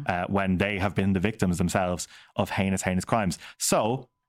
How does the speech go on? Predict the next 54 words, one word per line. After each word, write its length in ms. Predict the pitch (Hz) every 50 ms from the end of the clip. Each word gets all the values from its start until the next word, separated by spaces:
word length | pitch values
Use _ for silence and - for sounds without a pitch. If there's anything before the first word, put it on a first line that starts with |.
| _ _
what's 200 | 131 127 123 -
going 200 | - 147 160 160
to 220 | 156 147 131 120
change 500 | 123 - - - 151 127 123 123 120 113
as 80 | 104 95
part 300 | - - 131 131 127 123
of 60 | 120 95
this 140 | 85 85
is 80 | 98 90
that 160 | - 104 90
the 80 | 95 104
new 180 | 110 127 170 202
provision 360 | - 143 120 123 117 98 117
will 80 | 107 98
require 320 | 101 - - 110 101 101
that 100 | 95 107 104
where 120 | 107 101
a 60 | 101
person 400 | 101 - - 147 151 156 - -
has 100 | 123 110
been 140 | - 117 104
convicted 400 | - - 104 98 127 123 127 -
of 80 | 110 98
a 60 | 95
sexual 320 | - 156 165 - - 190
offence, 420 | 185 165 - 104 87 85 160 - - - - - - - -
character 360 | - 151 170 190 196 - 180
references 500 | 165 147 139 - - 143 127 - 123 113
presented 440 | - - 117 101 120 123 139 147 135
at 100 | 139 - -
sentencing 460 | 123 104 101 - 101 - 110 101 95 - - - - -
must 300 | 110 139 175 - - -
be 80 | 180 156
made 400 | 143 135 131 131 127 123 - - _ -
via 320 | 127 107 117 135 147 151
oath 360 | 135 113 98 95 101 - - - _ _ _ _
or 140 | - 113 117
affidavit. 540 | - 110 107 104 - 104 95 90 85 80 90
This 160 | 120 147 -
will 80 | 180 160
ensure 340 | 131 117 - - 147 135 131
that 140 | 120 -
the 60 | - -
person 360 | - - 147 156 - - 123
providing 380 | 113 104 107 139 185 208 185
the 60 | 151 135
reference 360 | 127 127 - - 131 113 -
swears 340 | - - 131 160 196 220 214
to 80 | - 190
the 80 | 165 151
veracity 380 | 160 160 165 165 - 151 139
of 40 | 127
the 60 | 117 117
statement, 500 | - 156 147 147 - 101 95 101 -